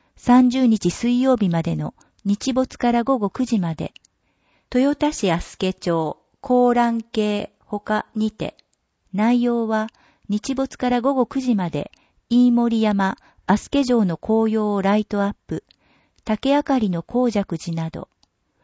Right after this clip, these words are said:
五日土曜日から二十七日日曜日までの毎週、土曜日曜日は、参道に竹あかりを一斉に飾り、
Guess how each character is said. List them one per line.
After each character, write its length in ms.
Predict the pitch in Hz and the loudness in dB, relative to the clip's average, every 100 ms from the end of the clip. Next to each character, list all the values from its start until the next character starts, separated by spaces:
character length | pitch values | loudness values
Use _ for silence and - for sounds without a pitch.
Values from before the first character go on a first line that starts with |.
| _ _ _ - | _ _ _ -8
五 220 | 220 - | -8 -6
日 160 | - 262 | -4 -2
土 140 | 247 | 0
曜 180 | 262 285 | 0 0
日 140 | 226 | -2
か 160 | 214 170 | -2 -2
ら 220 | 165 170 _ _ - | -2 -6 _ _ -2
二 160 | 269 | -2
十 180 | 269 240 | 0 -2
七 220 | 208 - | -2 -2
日 280 | 208 202 202 | 0 0 0
日 340 | 190 190 - 254 | -2 -2 -4 -2
曜 180 | 269 | 0
日 100 | 220 | 0
ま 140 | 185 170 | 0 -2
で 120 | 170 | -2
の 140 | 160 | -4
毎 240 | 156 185 202 | -2 -2 -2
週、 440 | - - 196 196 _ _ - | -6 -6 -6 -6 _ _ -8
土 140 | 202 | -2
曜 240 | 226 254 254 | 0 2 2
日 340 | 185 - 214 | 0 -2 -2
曜 200 | 220 214 | -2 -2
日 120 | 165 | -4
は、 160 | 147 156 - _ _ _ | -6 -8 -10 _ _ _
参 360 | - 262 262 254 | -2 2 2 2
道 220 | 254 254 | 0 0
に 140 | 240 233 | -2 -2
竹 320 | 208 - 262 | -2 0 0
あ 80 | 269 | 0
か 140 | 247 | 0
り 120 | 214 | 0
を 80 | 170 | -2
一 100 | 165 | -4
斉 300 | - - 214 | -6 -4 -2
に 100 | 208 | 0
飾 300 | - 196 196 | -2 0 0
り、 240 | 190 190 | -2 -6